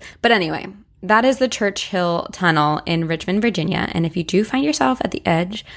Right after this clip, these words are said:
of the tunnel, be careful, because they do say that when you get to the edge of the tunnel, it's as if you are on the cusp of the underworld,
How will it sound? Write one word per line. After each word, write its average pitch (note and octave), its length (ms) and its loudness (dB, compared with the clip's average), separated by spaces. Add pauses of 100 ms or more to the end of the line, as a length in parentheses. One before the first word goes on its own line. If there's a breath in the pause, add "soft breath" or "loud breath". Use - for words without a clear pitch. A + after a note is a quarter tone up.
(140 loud breath)
of A3 100 2
the B3+ 80 2
tunnel, F3 460 -2
be F#3 120 -2
careful, - 560 -2
because F3 200 -4
they F3 100 0
do G#3 160 -2
say F#3+ 520 0
that F#3+ 100 -2
when F3+ 100 0
you F3 80 0
get E3+ 200 0
to - 80 -6
the A3 100 6
edge G#3 120 0
of G#3 40 0
the G3+ 80 0
tunnel, F3+ 380 -2
it's F3 120 -2
as E3 140 0
if F#3 180 2
you E3+ 200 2
are D#3+ 180 -2 (760 loud breath)
on E3+ 160 2
the E3+ 80 4
cusp - 500 -2
of D#3+ 160 0
the F3 120 0
underworld, G3 640 0